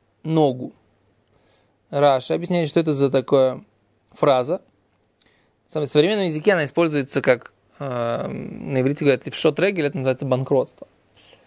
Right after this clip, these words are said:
Вот Раша объясняет, откуда идет этимология этого понятия в принципе. Значит, Раша говорит так: «Лашон бизайон гу». Это, э, язык, имеется в виду терминология позора. «Ваамар,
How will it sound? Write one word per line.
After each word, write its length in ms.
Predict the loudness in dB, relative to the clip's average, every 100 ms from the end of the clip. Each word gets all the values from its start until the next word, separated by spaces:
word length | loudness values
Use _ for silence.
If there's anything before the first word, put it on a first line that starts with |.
| _ _
Вот 180 | -4 2
Раша 220 | 2 2
объясняет, 400 | -4 0 -2 0
откуда 440 | -2 0 0 2 0
идет 400 | 0 0 -2 -12
этимология 760 | -12 -2 4 4 4 0 -4 -6
этого 400 | -8 -8 -6 -8 _ _
понятия 380 | -8 -4 -4 -6
в 60 | -8
принципе. 460 | -4 -6 -6 -20 -20 _ -20 -20 -20 _ _
Значит, 280 | -8 -4 2
Раша 200 | 2 2
говорит 160 | 0
так: 180 | 0 -4 -6
«Лашон 520 | -2 -2 4 2 2
бизайон 800 | -4 0 2 2 2 2 2 -2
гу». 240 | -6 -8 -8 _ _
Это, 480 | -10 0 0 0 -4 _ -10
э, 580 | -4 -2 0 0 -2 -4
язык, 600 | 0 2 2 0 0 0
имеется 340 | -2 -6 -6
в 60 | -4
виду 100 | -4
терминология 880 | 0 0 2 2 2 0 0 0 0
позора. 720 | 0 0 2 0 2 0 -4 _ _ _ _ _ _ _ _ _ _
«Ваамар, 640 | 0 2 2 0 0 -2